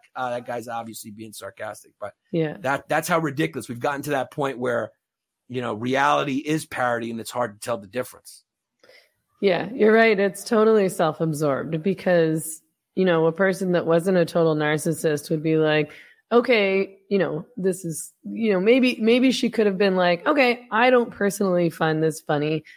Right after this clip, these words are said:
Speaker 2: Thousands of other people are finding it funny. Like, maybe this isn't just for me,' and move on with her life." I mean, there are some people, do you think that these people actually just don't have a sense of humor? Or do you think that they're just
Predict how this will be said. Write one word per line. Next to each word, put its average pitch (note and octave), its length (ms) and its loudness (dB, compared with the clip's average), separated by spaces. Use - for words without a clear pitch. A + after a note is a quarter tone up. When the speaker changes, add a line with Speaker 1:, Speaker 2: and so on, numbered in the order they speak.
Speaker 2:
Thousands A3+ 540 4
of F#3+ 100 0
other F#3 240 4
people F3+ 400 2
are E3 100 2
finding D#3+ 360 0
it C#3+ 180 -4
funny. D3 400 -2
Like, D#3+ 300 0
maybe G3+ 340 2
this F#3+ 240 0
isn't F3 280 0
just E3 280 -2
for E3+ 100 0
me,' E3+ 380 0
and D#3+ 180 0
move E3 220 2
on D#3 260 0
with C#3+ 180 -4
her C#3 120 -4
life." - 540 -4
I G3 80 4
mean, G#3 400 2
there B3 180 4
are C4 200 2
some C#4 260 0
people, A3+ 440 0
do A3 120 -2
you G4 120 6
think A4+ 240 4
that G4+ 120 4
these D4 180 0
people B3 300 2
actually G#3 360 2
just F#3 200 0
don't F#3 220 4
have F3 100 0
a F3+ 60 0
sense F3 260 0
of E3 100 -4
humor? F3+ 280 0
Or F#3+ 80 2
do F3 100 -2
you F3+ 80 -2
think F3 220 -2
that D#3+ 120 -2
they're E3 180 0
just D3+ 360 0